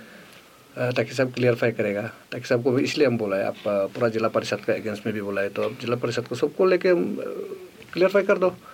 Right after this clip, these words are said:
तो जिला परिषद लोग सच में bola है तो, अ, ताकि सबका साथ आके रिजू को सुनाओ, ये लेंतो ने नहीं किया और, अ,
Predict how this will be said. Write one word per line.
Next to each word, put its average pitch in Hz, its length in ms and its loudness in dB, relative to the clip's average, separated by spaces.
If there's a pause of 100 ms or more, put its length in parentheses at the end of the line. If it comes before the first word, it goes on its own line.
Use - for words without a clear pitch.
(580)
तो 139 140 6
जिला 139 200 6
परिषद 139 400 2
लोग 143 200 0
सच 139 280 0
में 151 100 6
bola 135 220 8
है 135 100 8
तो, 127 340 2
अ, 123 480 4
ताकि 127 200 0
सबका 147 220 4
साथ 139 260 2
आके 131 240 2 (420)
रिजू 135 320 0
को 156 80 -4
सुनाओ, 151 340 4
ये 120 520 0
लेंतो 120 240 2
ने 131 120 4
नहीं 120 220 2
किया 110 300 -2 (720)
और, 113 220 4
अ, 110 60 0